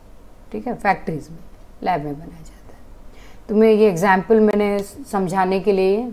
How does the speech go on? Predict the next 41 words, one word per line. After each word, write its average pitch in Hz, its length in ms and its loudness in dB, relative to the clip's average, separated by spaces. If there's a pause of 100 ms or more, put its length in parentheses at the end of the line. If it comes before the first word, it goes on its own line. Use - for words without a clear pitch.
कि 214 80 0
polymer, 196 480 4
polymer 196 460 4
हम 190 340 0
बोलते 175 380 2
जाएंगे, 175 440 0 (420)
फिर 220 180 0
real 196 300 8
life 233 240 8
में 240 160 2
कहाँ 220 320 2
क्या 220 180 2
यूज़ 190 280 4
होता 175 220 0
है, 170 120 0
ये 175 100 0
इसे 170 180 -4
मैंने 190 240 0
workout 180 440 -2
करके 180 260 0
सब 180 220 -4
निकाल 170 360 -4
कर 170 220 -6 (240)
पेस्ट, 202 560 2
cut, 175 140 -4
copy 185 300 -2
paste 175 340 -4
किया 165 180 -6
हुआ 147 220 -6
है 160 140 -10
पूरा। 156 260 -10 (800)
देखो 247 160 4
ये 269 80 8
सारी 254 340 8
जो 302 60 6
चीज़ें 233 360 4
दिख 175 200 0
रही 175 80 -2
है 160 80 -4
तुम्हें, 160 180 -4
nylon, 160 540 -2